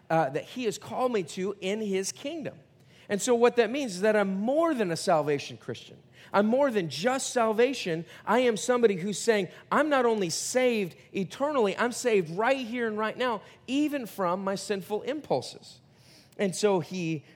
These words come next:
goes on and he says, "Blessed are the peacemakers." We talked last week about how it's, the difference is, is, is between peacekeepers and peacemakers. We're people who, who bring people together. We reconcile. We bring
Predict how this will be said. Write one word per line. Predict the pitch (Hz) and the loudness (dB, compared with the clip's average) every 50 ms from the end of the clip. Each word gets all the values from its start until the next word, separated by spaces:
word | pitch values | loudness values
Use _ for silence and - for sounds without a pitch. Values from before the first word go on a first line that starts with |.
| - | -8
goes | - 175 170 170 165 131 | 0 2 2 2 2 2
on | 185 180 175 160 | 2 2 2 0
and | 151 147 | 0 -2
he | 143 | -4
says, | 135 - 156 143 123 | -6 -6 -6 -8 -8
"Blessed | 117 110 147 156 165 170 - 180 | -6 -2 2 2 2 2 0 -2
are | 170 147 147 143 | -2 -2 -2 -2
the | 135 135 | -4 -6
peacemakers." | - - - 175 170 - - 156 139 127 - 127 113 120 | -8 -10 -10 -8 -8 -8 -6 -6 -6 -6 -8 -12 -12 -12
We | 147 | -12
talked | 139 - 185 175 165 - | -4 -2 -2 -2 0 0
last | 175 160 156 - - | -2 -2 -2 -2 -6
week | 170 160 135 | -6 -6 -4
about | 151 151 156 139 - | -2 0 0 0 0
how | 147 147 143 135 - - - - - - | -2 -2 -2 -4 -6 -10 -20 -20 -16 -2
it's, | - 170 170 - - - - 131 147 | 0 2 2 2 -2 -8 -12 -12 -6
the | 147 165 170 | -4 -4 0
difference | 147 180 208 202 214 208 170 - - | 2 2 2 2 0 -4 -6 -6 -6
is, | 170 151 147 156 - | -8 -8 -8 -6 -4
is, | 160 165 156 156 151 143 127 - - - | -2 0 0 0 -2 -4 -6 -8 -8 -6
is | 165 156 139 127 | -6 -6 -6 -6
between | 127 143 - - - 170 165 147 131 | -8 -10 -10 -10 -10 -8 -8 -8 -10
peacekeepers | - - 170 165 - - - - 214 220 214 - 240 226 226 220 - - - - - | -10 -10 -10 -10 -10 -12 -12 -10 -10 -10 -6 -6 -6 -6 -6 -10 -14 -18 -20 -10 -8
and | - 147 | -8 -8
peacemakers. | - - 196 180 - - 143 135 135 127 127 - 101 98 - - - | -6 -6 -6 -6 -6 -6 -6 -4 -4 -4 -4 -8 -12 -18 -20 -14 -8
We're | 147 175 170 | -6 -6 -6
people | - - 202 190 - 175 156 135 - - | -6 -6 -8 -6 -4 -6 -6 -6 -6 -6
who, | 175 160 151 143 143 - - - - _ | -2 -2 -2 -2 -2 -6 -14 -20 -20 _
who | - - 185 175 | -6 -4 -2 -2
bring | 135 110 143 160 170 180 175 160 | -2 -4 -4 -4 -4 -4 -6 -8
people | - - 190 165 151 165 | -8 -8 -8 -8 -8 -10
together. | 135 147 135 143 147 156 147 135 | -10 -6 -4 -2 -2 -2 -2 -4
We | 127 143 147 143 | -4 -4 -6 -6
reconcile. | 131 127 139 160 170 165 - 160 139 - 160 139 127 127 | -6 -2 0 0 0 0 -2 -8 -8 -6 -6 -4 -4 -4
We | 135 143 143 | -4 -6 -6
bring | 123 113 135 156 160 151 143 127 | -6 -8 -4 -4 -2 -2 -4 -6